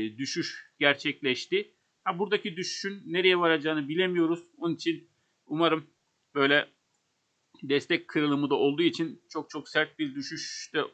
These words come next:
olabilir. Umarım olmaz ama artık bekleyip göreceğiz arkadaşlar.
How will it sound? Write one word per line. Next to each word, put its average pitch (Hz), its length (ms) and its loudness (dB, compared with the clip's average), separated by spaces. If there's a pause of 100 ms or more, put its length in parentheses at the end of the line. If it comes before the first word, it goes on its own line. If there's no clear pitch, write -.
(140)
olabilir. 160 640 2 (460)
Umarım 180 480 4
olmaz 165 460 6
ama 165 300 4 (260)
artık - 400 -2
bekleyip 143 440 -4
göreceğiz 123 360 -2
arkadaşlar. 123 460 -4